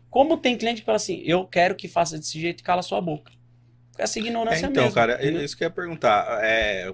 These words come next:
Speaker 2: possivelmente já aconteceu alguma ve-, algumas vezes contigo de você ir lá e mostrar pro técnico que tá exigindo, por exemplo,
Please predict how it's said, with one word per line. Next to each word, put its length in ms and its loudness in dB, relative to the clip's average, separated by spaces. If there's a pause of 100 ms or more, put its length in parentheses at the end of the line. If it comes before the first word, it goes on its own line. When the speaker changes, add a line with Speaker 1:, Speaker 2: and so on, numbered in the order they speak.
Speaker 2:
possivelmente 680 0
já 120 -2
aconteceu 440 -4
alguma 300 0
ve-, 200 0
algumas 600 -2
vezes 420 0 (440)
contigo 500 -2
de 100 -4
você 340 -2
ir 60 2
lá 140 6
e 40 2
mostrar 340 0
pro 180 -2
técnico 400 0
que 60 -20
tá 100 0
exigindo, 380 -4
por 140 0
exemplo, 480 -2